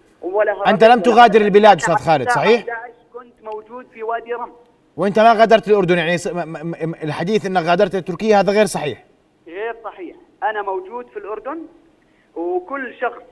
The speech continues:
Speaker 1: آه، طلع عني أو شهر فيي قانونيًا، أنا كوني بديت من الأول قانوني، أنا راح أحاسب الجميع قانونيًا.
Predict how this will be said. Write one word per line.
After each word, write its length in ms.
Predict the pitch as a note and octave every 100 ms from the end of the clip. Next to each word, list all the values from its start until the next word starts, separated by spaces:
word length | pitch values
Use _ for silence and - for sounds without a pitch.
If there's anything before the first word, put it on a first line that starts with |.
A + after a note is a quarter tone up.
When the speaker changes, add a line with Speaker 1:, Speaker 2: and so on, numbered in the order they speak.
| _ _
Speaker 1:
آه، 840 | D#3 D#3 D#3 D#3 D#3 D#3 D#3 D3+ - _ _ _ _ -
طلع 380 | B3+ A3 F#3
عني 340 | G#3+ A#3 F#3+ E3
أو 140 | F#3
شهر 380 | F#3 A#3 G3 G3 -
فيي 380 | A#3 B3 B3+ A3+
قانونيًا، 600 | A3+ B3 C4+ C4+ C4+ B3+
أنا 320 | B3 B3 A3
كوني 300 | B3 B3+ A3+
بديت 280 | A3+ B3 A#3 - G#3+
من 220 | C4+ C4
الأول 460 | C4 A3+ A#3+ G#3 F#3+
قانوني، 540 | G3 A#3+ B3 B3+ B3+
أنا 140 | B3 A#3+
راح 220 | A#3 G#3+
أحاسب 380 | A3 B3 B3 G#3+
الجميع 360 | A3+ A#3+ B3+
قانونيًا. 540 | A#3+ A3 A3 E3+ B2